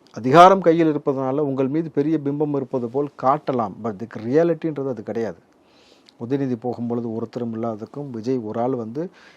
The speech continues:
வாங்கன்னு சொல்லாம போனதுக்கு இன்றைக்கு வந்து ஊரே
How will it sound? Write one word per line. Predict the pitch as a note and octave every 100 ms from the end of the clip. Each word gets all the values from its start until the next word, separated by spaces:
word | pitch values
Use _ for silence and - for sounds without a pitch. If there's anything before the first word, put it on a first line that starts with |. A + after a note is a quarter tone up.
| _ G#2
வாங்கன்னு | A2 B2 C#3 -
சொல்லாம | B2 C3 B2+ -
போனதுக்கு | C3+ C3+ B2 - B2+
இன்றைக்கு | A#2 A2+
வந்து | B2+ C3
ஊரே | B2+ C#3+